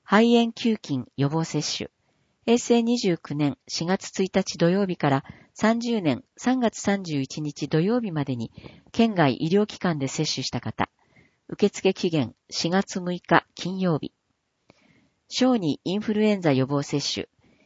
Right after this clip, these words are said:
一月三十一日水曜日までに、市外医療機関で接種した方。受付期限四月二日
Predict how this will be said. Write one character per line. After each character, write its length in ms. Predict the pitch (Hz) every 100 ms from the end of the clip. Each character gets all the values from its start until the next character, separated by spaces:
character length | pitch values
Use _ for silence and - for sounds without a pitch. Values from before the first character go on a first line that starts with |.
| _ _
一 200 | 180 -
月 220 | 233 240
三 260 | - 240 240
十 220 | 185 156
一 240 | 139 - 170
日 240 | 165 165
水 260 | - 214 240
曜 160 | 254
日 100 | 208
ま 140 | 156 131
で 140 | 123
に、 180 | 117 - _ _
市 260 | - - 240
外 300 | 196 139 - -
医 100 | 160
療 180 | 214 240
機 100 | -
関 200 | 226 180
で 100 | 151
接 160 | -
種 180 | 156 135
し 100 | -
た 120 | 123
方。 320 | 120 117 - - _ _ _ _ -
受 180 | - 185
付 240 | - 185
期 160 | - 160
限 220 | 147 110 -
四 200 | - -
月 280 | 165 196 196
二 220 | - -
日 160 | -